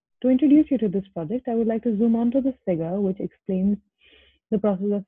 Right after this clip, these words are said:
student learning in a cyclical form consisting of con-, cognition, observation, and interpretation. The area that we worked on this summer is linked between cognition and observation. Using our approach,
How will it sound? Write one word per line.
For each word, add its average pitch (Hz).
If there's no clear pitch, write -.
student 269
learning 175
in 214
a 214
cyclical 226
form 175
consisting 196
of 190
con-, 185
cognition, 185
observation, 175
and 226
interpretation. 180
The 208
area 277
that 339
we 302
worked 220
on 214
this 208
summer 175
is 196
linked 202
between 196
cognition 190
and 190
observation. 165
Using 196
our 185
approach, 233